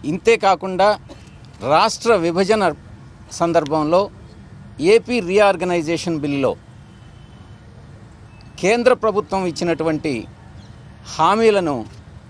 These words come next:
అమలుపరిచేటటువంటి విషయంలో కేంద్ర ప్రభుత్వాన్ని ఒప్పించలేక, ఆ హామీ, ఆ, ఆ ఇచ్చినటువంటి హామీలను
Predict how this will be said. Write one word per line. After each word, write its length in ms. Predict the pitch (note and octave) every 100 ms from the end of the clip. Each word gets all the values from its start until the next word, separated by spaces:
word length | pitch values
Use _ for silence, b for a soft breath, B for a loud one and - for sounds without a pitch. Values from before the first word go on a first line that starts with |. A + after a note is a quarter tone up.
| - - - -
అమలుపరిచేటటువంటి 1120 | C3 G#3+ B3 A3+ G#3 - G3 F#3 E3 E3 D#3
విషయంలో 520 | C#3 B2+ E3 C#3+ D3+ G3+ - - - - - - - -
కేంద్ర 320 | G3+ A#3+ A#3
ప్రభుత్వాన్ని 720 | F#3 F#3 D#3+ F3 E3+ D#3+ D3 A2+ - - - - - - -
ఒప్పించలేక, 760 | A#2+ E3+ - A#3 G#3+ G3 F3 E3+ G3+ A3 - - - - - - - - - - - - - - - -
ఆ 340 | D#3+ E3 C#3 - - - - - - - -
హామీ, 360 | - E3 G#3+ A3 - E3
ఆ, 20 | E3+ -
ఆ 100 | E3 E3 E3+
ఇచ్చినటువంటి 680 | C3+ G#3 G#3 G3+ F#3+ F3 D#3 B2 - - - - - -
హామీలను 600 | - D#3 G3+ G#3 F#3 E3